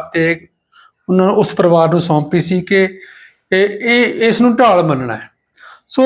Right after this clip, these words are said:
ਸਤਿਗੁਰੂ ਜੀ ਤੋਂ ਇੱਥੋਂ ਚਲੇ ਗਏ ਨੇ ਤੇ ਭਾਈ ਬਚਿੱਤਰ ਸਿੰਘ ਬਾਅਦ ਵਿੱਚ ਸ਼ਹੀਦ ਹੋ ਜਾਂਦੇ ਨੇ ਤੇ ਬੀਬੀ ਮੁਮਤਾਜ਼ ਬੇਗਮ ਆ ਜਿਹੜੀ, ਅਹ, ਨਿਹੰਗ ਖਾਨ ਦੀ ਧੀ ਆ ਜਿਹੜੀ,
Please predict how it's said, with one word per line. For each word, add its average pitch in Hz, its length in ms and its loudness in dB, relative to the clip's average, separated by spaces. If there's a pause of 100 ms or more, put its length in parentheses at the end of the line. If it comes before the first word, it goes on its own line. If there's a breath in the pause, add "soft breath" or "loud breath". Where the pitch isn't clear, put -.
(400)
ਸਤਿਗੁਰੂ 208 480 0
ਜੀ 214 140 -6
ਤੋਂ 240 100 2
ਇੱਥੋਂ 220 200 0
ਚਲੇ 208 300 2
ਗਏ 208 180 2
ਨੇ 214 100 -2
ਤੇ 220 120 -4
ਭਾਈ 214 220 0
ਬਚਿੱਤਰ 180 400 -4
ਸਿੰਘ 214 240 -6
ਬਾਅਦ 185 240 2
ਵਿੱਚ 185 120 -12
ਸ਼ਹੀਦ 180 300 -4
ਹੋ 180 140 0
ਜਾਂਦੇ 175 260 -2
ਨੇ 202 80 -2
ਤੇ 226 160 0
ਬੀਬੀ 214 320 2
ਮੁਮਤਾਜ਼ 185 680 2
ਬੇਗਮ 165 520 -2
ਆ 175 60 0
ਜਿਹੜੀ, 170 280 -6
ਅਹ, - 720 -2
ਨਿਹੰਗ 185 440 2
ਖਾਨ 170 280 0
ਦੀ 175 100 -2
ਧੀ 160 340 0
ਆ 156 80 2
ਜਿਹੜੀ, 151 300 -4